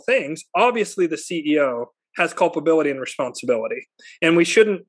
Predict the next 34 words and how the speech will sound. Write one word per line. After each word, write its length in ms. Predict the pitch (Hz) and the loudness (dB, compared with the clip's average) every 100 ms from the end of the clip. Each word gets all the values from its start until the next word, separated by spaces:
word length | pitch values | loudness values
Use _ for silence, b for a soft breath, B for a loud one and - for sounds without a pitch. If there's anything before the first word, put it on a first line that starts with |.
| _ - | _ -2
say, 220 | 190 180 | 2 6
"Oh, 400 | 196 185 170 151 | 8 8 8 4
the 100 | 151 | 2
Rothschilds 520 | 147 135 - 143 131 151 | 0 0 0 0 0 -2
have 140 | 135 | -2
no 100 | 139 | -2
responsibility 720 | 127 - 143 131 135 135 123 | -6 -2 -2 -2 2 4 4
or 40 | 120 | 2
culpability 520 | 135 123 131 123 120 | 0 0 -2 -2 -2
here." 200 | 120 120 | -4 0
That 140 | 139 139 | 0 0
is 120 | - | -2
false, 400 | - 185 135 - | 4 6 6 0
and 100 | 131 | -8
I, 100 | 120 123 | -6 -2
that 120 | 123 | -2
is 120 | 120 | -2
not 340 | 131 165 170 131 | 0 2 2 2
what 100 | 131 | -4
I'm 120 | 120 | -2
saying. 340 | - 151 110 _ b b b - | -2 -2 -4 _ b b b 0
What 100 | 135 | 0
I'm 100 | 143 | 2
saying 380 | 254 294 240 | 4 6 4
is, 320 | 135 117 131 - _ | 0 -6 -8 -12 _
is 140 | 127 113 | -6 -4
the 80 | 117 | -2
shareholders 880 | - 277 302 262 127 120 117 110 | 0 4 6 6 4 -2 -4 -2
of 140 | 120 113 | -2 0
that 160 | 113 - | 0 0
company, 480 | 127 113 117 117 170 | -4 -2 -4 -2 -4
to 120 | - | -2
use 280 | 135 135 127 | 2 2 2
that 220 | 131 120 | 2 2